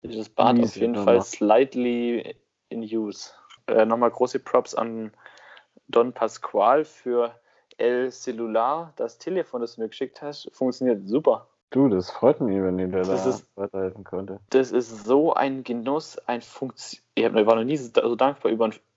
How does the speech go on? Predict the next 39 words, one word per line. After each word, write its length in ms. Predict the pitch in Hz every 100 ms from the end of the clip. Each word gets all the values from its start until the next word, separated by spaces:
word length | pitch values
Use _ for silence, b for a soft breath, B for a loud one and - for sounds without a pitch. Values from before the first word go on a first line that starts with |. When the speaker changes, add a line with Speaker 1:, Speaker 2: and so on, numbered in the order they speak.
| _
Speaker 1:
Telefon, 320 | - 143 139
das 140 | 113 -
funktioniert, 580 | 123 - 113 123 151 110
weil 300 | 104 107 - _ _ _ _ _
das 180 | - -
letzte, 380 | 107 131 - 139
das 120 | 117
war 80 | 120
irgendwie 200 | 123 120
so, 140 | 113 -
das 160 | 123
konnte 160 | - 127
man 80 | 123
echt 180 | 131
nicht 100 | 151
mehr 80 | 151
benutzen. 360 | 151 160 160 - _ _
Also 200 | 110 117
weißt, 200 | 120 135
das 120 | 127 127
war, 100 | -
das 160 | 127
war 100 | 131
so 140 | 127 196
kaputt, 340 | 202 - 190 b b b _
du 200 | - 131
hast 100 | 143
auf 80 | 139
dem 100 | 127
Bildschirm 440 | 147 180 202 185 156
ge-, 140 | - 135
entsperrt, 480 | 131 - 147 190
gedrückt, 380 | - 131 151 180
dann 120 | 131
wolltest 200 | 120 143
du 40 | 120
auf 80 | 113
WhatsApp 320 | 151 - -
drücken, 320 | 180 170